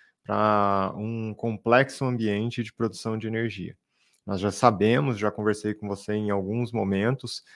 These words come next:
sobre todo o contexto que envolve um corpo com saúde. Ou seja,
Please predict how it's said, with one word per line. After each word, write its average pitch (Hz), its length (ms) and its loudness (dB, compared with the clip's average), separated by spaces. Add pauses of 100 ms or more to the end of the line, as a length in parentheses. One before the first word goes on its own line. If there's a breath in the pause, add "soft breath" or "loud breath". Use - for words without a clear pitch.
(240 loud breath)
sobre 117 760 6
todo 123 180 2
o 139 80 2
contexto 131 680 4
que 120 200 -4
envolve 113 500 4
um 120 100 -2
corpo 113 360 0
com 113 260 -2
saúde. 120 680 0 (360)
Ou 139 120 8
seja, 113 380 2